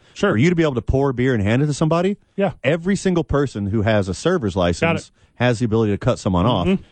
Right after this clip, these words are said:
Speaker 2: and you're trained on the signs of someone being overserved.
Speaker 1: Right. Ne-, it's never happened in the history of Major League Baseball.
Speaker 2: I mean, look at us.
Speaker 1: I've been to
Speaker 2: Never happened to us.
Speaker 1: I've talked about this.
Speaker 2: I've seen it happen before. It's happened to a dude in front of me in line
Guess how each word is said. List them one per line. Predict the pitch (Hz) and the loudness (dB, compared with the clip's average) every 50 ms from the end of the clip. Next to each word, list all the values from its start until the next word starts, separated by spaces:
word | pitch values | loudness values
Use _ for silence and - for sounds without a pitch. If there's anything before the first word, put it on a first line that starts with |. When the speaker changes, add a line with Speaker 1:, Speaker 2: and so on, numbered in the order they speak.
| _ - | _ -4
Speaker 2:
and | 92 98 | 0 0
you're | 113 127 131 | 2 2 0
trained | - - - 139 143 147 143 120 101 | -2 -2 -2 0 2 2 2 2 2
on | 101 98 95 | 2 0 0
the | 95 | -2
signs | 95 - - 135 151 143 113 95 87 | -4 -2 -2 0 0 2 0 0 0
of | 92 87 | -2 -4
someone | - - 101 98 98 | -4 -2 0 0 0
being | 90 95 95 95 | 0 0 0 0
overserved. | 98 95 80 80 - - 131 113 85 58 62 - - - | 0 0 -2 -4 -4 -2 0 0 -2 -4 -8 -10 -4 -2
Speaker 1:
Right. | 156 156 143 - - _ _ _ _ _ _ _ _ _ _ _ - | 0 0 -2 -4 -8 _ _ _ _ _ _ _ _ _ _ _ -6
Ne-, | - 147 160 180 - | -2 0 0 0 0
it's | - 147 117 - | -4 -4 0 2
never | 160 160 160 151 | 2 2 2 2
happened | 139 147 135 - 131 123 | 0 0 -2 -2 -2 -2
in | 120 | -2
the | 120 110 | -2 -2
history | 117 123 - - 131 117 113 107 98 - _ _ _ _ _ _ _ _ _ _ _ _ _ _ _ - | -2 -2 -2 -2 -2 0 0 -2 -4 -6 _ _ _ _ _ _ _ _ _ _ _ _ _ _ _ -6
of | 127 123 | -2 0
Major | 127 127 123 110 117 | 2 2 2 2 0
League | 104 92 | -2 -2
Baseball. | 98 92 - - - - | -6 -8 -10 -12 -10 -4
Speaker 2:
I | - 98 | -2 -2
mean, | 85 73 | 0 0
look | 78 87 82 - | 0 0 0 0
at | 78 | 0
us. | 87 87 - - - - - - - _ - - | 0 0 -2 -6 -12 -18 -20 -20 -20 _ -6 -2
Speaker 1:
I've | 139 214 269 226 | 0 0 0 0
been | 170 170 165 160 135 | 0 0 0 0 0
to | - 156 | 0 0
Speaker 2:
Never | 160 139 135 131 | 0 0 0 0
happened | 123 113 - 90 | -2 -2 -4 -4
to | 85 82 | -4 -2
us. | 85 120 127 101 104 - - | 0 0 0 0 -2 -2 -4
Speaker 1:
I've | 165 196 | -4 -2
talked | - 208 185 - - | 0 -2 -2 -2 -4
about | 135 123 113 | -8 -8 -4
this. | 120 131 | -2 -2
Speaker 2:
I've | 214 220 | -2 -2
seen | - - 143 123 107 | -4 -2 -2 0 0
it | 90 | 0
happen | 92 98 90 - 104 95 | 0 -2 -2 0 -2 -2
before. | 92 85 - 196 175 104 90 | -2 0 0 0 2 2 0
It's | 131 - | 0 0
happened | - 156 147 - 135 127 | 0 -2 -2 0 0 0
to | 127 | 0
a | 120 | 0
dude | 101 123 131 139 127 | 0 0 0 0 0
in | 113 101 | -2 -4
front | - - 147 165 165 | -2 -2 -2 0 0
of | |
me | 143 123 | 0 0
in | 107 101 | 0 0
line | 104 123 143 135 110 95 95 95 | 2 2 2 2 2 2 0 0